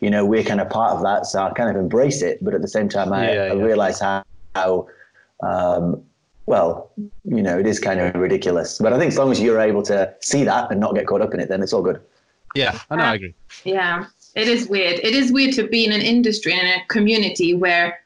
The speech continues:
Speaker 3: you're part of it, but then you don't agree with everything, and kind of finding that line to walk, <laughs> um, where you, you know, you can, you want to be in it, but you also have to express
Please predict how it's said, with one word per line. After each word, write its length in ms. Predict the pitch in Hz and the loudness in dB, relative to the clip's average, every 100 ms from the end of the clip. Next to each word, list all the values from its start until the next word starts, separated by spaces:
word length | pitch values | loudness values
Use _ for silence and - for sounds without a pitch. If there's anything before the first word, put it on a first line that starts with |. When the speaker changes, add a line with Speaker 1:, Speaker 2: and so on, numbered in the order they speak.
| _ | _
Speaker 3:
you're 220 | - 208 208 | -2 0 0
part 340 | 233 233 233 | 0 2 0
of 100 | 233 | 0
it, 320 | 254 302 302 220 | 0 0 -2 -6
but 140 | 208 | -2
then 340 | 202 202 202 - - - | 0 0 0 -4 -16 -2
you 220 | 202 202 | 0 2
don't 220 | 214 202 | 0 2
agree 320 | 202 220 247 208 | 0 2 2 2
with 140 | 202 | 2
everything, 840 | 190 185 196 190 180 175 208 269 269 | 0 0 -2 -2 -4 -2 2 0 2
and 160 | 208 202 | 0 0
kind 240 | 196 196 | 0 0
of 120 | 190 - - | -4 -8 -10
finding 520 | - 202 208 202 196 | -2 0 2 2 2
that 260 | 190 175 - - - - | 0 -2 -4 -14 -10 -2
line 800 | 202 220 202 180 170 170 202 - | 2 2 2 0 0 -2 -4 -8
to 100 | - 190 | -6 -2
walk, 460 | 214 202 160 269 - 480 440 - | 0 2 0 0 0 0 0 -6
<laughs> 340 | - - _ | -10 -12 _
um, 500 | 208 190 185 185 202 - _ - | 0 0 0 -4 -8 -14 _ -6
where 380 | 196 208 196 185 | -2 2 2 0
you, 580 | 196 196 190 180 165 - _ _ _ | 0 0 0 0 -2 -12 _ _ _
you 140 | 208 214 | -2 0
know, 120 | 190 | 0
you 200 | 185 190 | 0 -2
can, 360 | 196 202 185 147 - _ _ _ _ | -2 -2 -2 -6 -12 _ _ _ _
you 160 | 196 | -2
want 220 | 202 233 240 | 0 2 2
to 80 | |
be 100 | 208 208 | 0 0
in 140 | 190 | 0
it, 240 | 175 170 | -2 -2
but 160 | 196 - | -2 0
you 120 | 190 | 0
also 600 | 175 185 190 185 175 170 | 0 -2 -2 0 0 0
have 220 | 170 175 | -2 -4
to 80 | 165 | -2
express 840 | 160 - - 175 151 156 - - | -4 -4 -4 -2 0 -2 -8 -16